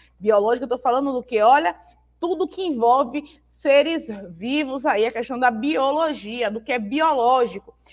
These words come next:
Etnia, né? Diversidade étnica, né? O que muitas etnias, como aparece aí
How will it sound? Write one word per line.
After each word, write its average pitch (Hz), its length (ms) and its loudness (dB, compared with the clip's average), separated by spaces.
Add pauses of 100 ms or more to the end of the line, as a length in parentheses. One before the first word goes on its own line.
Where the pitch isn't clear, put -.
(180)
Etnia, 302 1000 -2
né? 247 300 -2
Diversidade 247 1000 0
étnica, 214 840 -6
né? 240 260 -4 (240)
O 220 100 -10
que 254 200 4
muitas 254 880 -2
etnias, 202 680 -10
como 247 200 -4
aparece 247 580 0
aí 220 300 -6